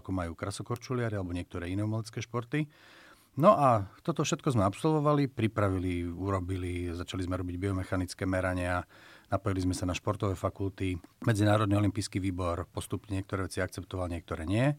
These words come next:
Avšak potom prišla, e, vďaka aktivite niektorých európskych lídrov a Američanov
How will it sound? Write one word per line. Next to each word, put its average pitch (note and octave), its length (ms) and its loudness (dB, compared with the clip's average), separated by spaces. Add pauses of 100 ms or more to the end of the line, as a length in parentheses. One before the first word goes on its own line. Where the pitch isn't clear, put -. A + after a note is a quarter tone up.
(520)
Avšak D#3 320 2
potom C#3 240 -2
prišla, A#2+ 400 4
e, A2 120 8 (440)
vďaka G2 400 2
aktivite F#2+ 880 0
niektorých F#2+ 400 -2
európskych G#2+ 960 -4
lídrov B2+ 480 2
a F#2 400 2
Američanov C#3 800 2